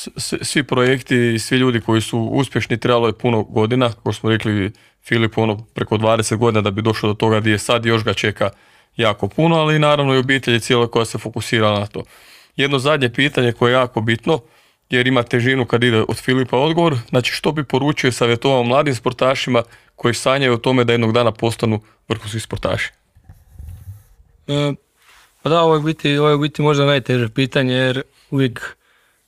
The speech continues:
Speaker 2: ljudi si misle da je uvijek najlakše da to odgovori na to pitanje, ali totalno je teško, jer, jer, e, jedno je ak ti to stvarno želiš, jer ti to stvarno misliš, jer ja kad sam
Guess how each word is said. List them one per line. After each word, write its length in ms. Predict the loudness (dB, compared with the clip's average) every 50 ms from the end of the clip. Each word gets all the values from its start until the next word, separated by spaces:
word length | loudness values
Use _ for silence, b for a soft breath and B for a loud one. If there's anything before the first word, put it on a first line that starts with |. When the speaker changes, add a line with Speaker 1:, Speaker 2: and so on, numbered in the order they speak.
| _ _ _ -4
Speaker 2:
ljudi 200 | -2 -2 -2 -2
si 140 | -2 -2
misle 280 | 0 0 0 0 0 0
da 80 | 2 2
je 40 |
uvijek 180 | 2 2 0 0
najlakše 420 | 0 2 2 2 2 0 -2 -2
da 140 | -2 -2 -2
to 140 | -2 -2 -2
odgovori 380 | -2 -2 -2 -2 -2 -2 -2 -2
na 80 | -4
to 160 | -2 -2 -4
pitanje, 460 | -2 -2 -4 -4 -2 -2 -2 0 0 0
ali 340 | 0 0 0 0 -2 -4 -8 -12 _ _ _ _ _ _ _
totalno 360 | -6 -6 -4 -2 -2 -2 -2
je 60 | -2 -2
teško, 440 | 0 0 0 0 0 -2 -2 -2
jer, 200 | 0 0 -2 -4 -6 _ b b b b b b b b b b _
jer, 320 | -2 0 0 2 2 2 2
e, 220 | 2 2 2 0 -4 -6 _ _ _ _ _ _ _ _ _ _ _ _ _ -8
jedno 540 | -6 -4 -2 0 0 2 2 2 2 4 4
je 120 | 4 4
ak 160 | 2 0 -2
ti 180 | -6 -6 -4 -4
to 400 | -2 0 0 2 2 2 2 0 -4 -10 -16
stvarno 480 | -14 -6 -2 0 2 2 2 2 0
želiš, 640 | 2 2 2 2 2 2 2 0 0 -2 -4 -6 -10 _ _ _ _ _ _ _ _ -6
jer 140 | -4 -4 -2
ti 120 | -2 -4 -4
to 140 | -4 -4
stvarno 340 | -4 0 2 2 2 2 2
misliš, 560 | 2 2 0 0 0 0 -2 -2 -2 -4 -6
jer 160 | -4 -2 0 0
ja 120 | 0 0
kad 220 | 0 0 -2 -2
sam 320 | 0 -2 0 0 -2 -6